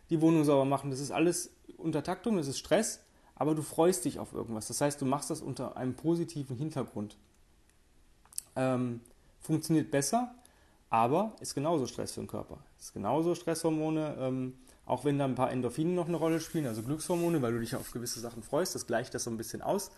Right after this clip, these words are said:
Aber es ist doch noch Stress. Was kann ich gegen Stress tun? Naja, ähm, zuerst musst du mal gucken, ähm, warum hast du Stress? Ja, ist es, liegt es vielleicht an dir? Also die erste Lösung, die man immer suchen muss, ist, liegt, liegt es vielleicht an mir?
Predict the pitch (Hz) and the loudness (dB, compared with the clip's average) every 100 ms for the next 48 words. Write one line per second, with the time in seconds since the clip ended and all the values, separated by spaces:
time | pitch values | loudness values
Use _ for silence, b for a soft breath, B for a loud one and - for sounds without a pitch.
0 | B B B B - 120 190 190 - - | B B B B 0 2 2 -2 -8 -8
1 | - 82 120 143 - _ - - 101 - | -6 -4 -4 -6 -10 _ -10 -4 -2 -2
2 | - b b b b 113 180 214 - - | -6 b b b b 4 4 4 -2 0
3 | 131 151 156 - 113 113 120 - - 104 | 0 0 -4 -4 -2 -2 -6 -12 -6 -4
4 | 104 - - 127 113 - - _ _ _ | -4 -8 -8 -4 -4 -6 -18 _ _ _
5 | - 131 110 B B B B 127 131 131 | 0 2 2 B B B B 0 0 -4
6 | 135 - - 151 - 160 156 160 139 151 | -10 -4 4 4 4 -4 -4 -2 -2 0
7 | 165 170 151 135 139 139 135 - - 135 | -2 -2 -2 0 2 0 -4 -10 2 4
8 | 131 117 113 113 - 101 - - _ _ | 4 2 -4 -8 -12 -8 -8 -10 _ _
9 | _ _ - 120 139 139 156 - 160 160 | _ _ -6 -2 0 0 0 0 2 2
10 | 160 - 151 139 139 131 123 127 107 110 | 0 0 2 2 0 -2 2 2 2 0
11 | 117 123 - - - - - 175 - 147 | -2 -4 -8 -14 -14 -6 0 2 4 8
12 | 165 185 175 151 147 135 156 139 135 165 | 8 8 6 4 2 2 2 2 2 -2
13 | 151 135 127 - - 147 - 151 170 - | -2 -4 -6 -10 -6 -6 -2 -2 -2 -4
14 | 139 - 135 131 - 123 143 123 | -6 0 2 2 0 -2 2 0